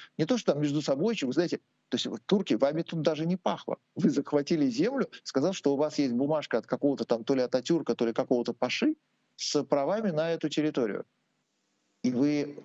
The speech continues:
устроили войну, вы заняли чужую территорию и остались там навсегда. Что сделало человечество в этой связи? Европу, вот Европа у тебя это под носом,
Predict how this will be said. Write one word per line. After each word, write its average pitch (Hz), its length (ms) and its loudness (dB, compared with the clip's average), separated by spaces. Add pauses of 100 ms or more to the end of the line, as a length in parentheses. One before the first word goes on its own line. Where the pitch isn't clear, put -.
устроили 135 400 0
войну, 120 560 -2
вы 117 260 0
заняли 117 360 0
чужую 123 280 0
территорию 196 420 -2
и - 80 0
остались 196 360 -2
там 143 160 -2
навсегда. - 540 -2 (960)
Что 185 200 2
сделало 135 300 2
человечество 113 500 -2
в 175 40 -2
этой 196 180 -2
связи? 120 200 -2
Европу, 135 600 0 (200)
вот - 120 -2
Европа 190 340 -2
у 226 40 -2
тебя 170 200 0
это - 120 -6
под 135 160 0
носом, 135 340 -4